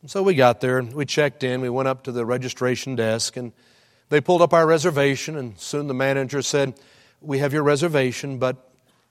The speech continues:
we don't have that room for you. Uh, we have something different, if that's okay."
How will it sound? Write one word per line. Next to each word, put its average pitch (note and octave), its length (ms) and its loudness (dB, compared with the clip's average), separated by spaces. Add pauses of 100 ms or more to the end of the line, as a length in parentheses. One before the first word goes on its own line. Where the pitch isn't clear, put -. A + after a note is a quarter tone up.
(320)
we C3 220 -6
don't B2 220 -4
have A#2+ 180 -6
that A#2+ 180 -4
room A2+ 300 -8
for G2 260 -4
you. - 240 -20 (960)
Uh, C3 100 -14
we C3+ 180 -2
have C3+ 180 0
something D3 340 -6
different, E3+ 300 -2
if - 80 -16
that's A2+ 260 -4
okay." G#2 500 -8